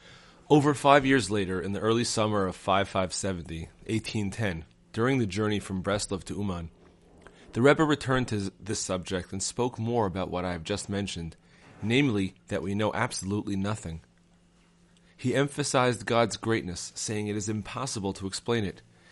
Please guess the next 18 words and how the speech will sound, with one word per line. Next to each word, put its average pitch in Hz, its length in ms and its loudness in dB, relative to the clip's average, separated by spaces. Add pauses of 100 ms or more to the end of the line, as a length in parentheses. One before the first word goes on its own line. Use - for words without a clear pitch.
(120)
He - 120 -8
said 135 260 2
we 123 160 2
know 123 180 2
absolutely 120 640 -2
nothing. 113 460 -2 (800)
I - 80 -2
said 143 320 0
to 127 60 0
him, 95 240 -2 (540)
"But 104 140 -2
didn't 143 240 0
you 160 80 0
speak 127 340 -2
about 110 280 0
this - 200 -6
once 113 220 -2
before? 104 480 -4